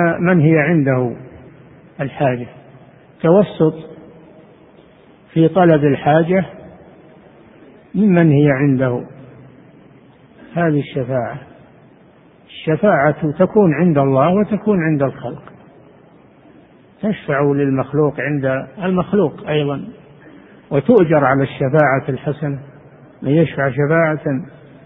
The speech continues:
حسنة يكن له نصيب منها، ومن يشفع شفاعة سيئة يكن له كفل منها،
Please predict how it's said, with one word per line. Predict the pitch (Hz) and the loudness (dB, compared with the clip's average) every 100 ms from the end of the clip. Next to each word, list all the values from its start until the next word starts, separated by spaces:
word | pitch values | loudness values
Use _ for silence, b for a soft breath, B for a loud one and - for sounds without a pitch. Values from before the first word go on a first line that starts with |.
| - - - | -20 -16 -8
حسنة | 143 170 175 180 208 | -2 0 2 2 0
يكن | 202 151 - 196 208 | 0 -2 -2 -2 0
له | 165 180 208 - - - - - - - - | 2 2 0 -4 -18 -20 -20 -20 -20 -20 -10
نصيب | 190 196 247 196 | -6 -4 -2 2
منها، | 165 147 143 117 127 - - - - - - - - - - | 4 4 4 2 -4 -12 -20 -20 -20 -20 -20 -20 -20 -20 -6
ومن | 135 170 | 0 4
يشفع | 202 202 - 160 | 4 4 0 -2
شفاعة | 131 151 165 165 147 139 147 131 - | 0 0 2 2 2 0 -4 -4 -4
سيئة | 143 165 185 | -2 0 0
يكن | 196 170 - 147 127 | -2 -2 -2 -4 -2
له | 127 170 | 0 -2
كفل | 165 233 165 | -2 -2 0
منها، | 156 143 135 127 | 0 0 -2 -4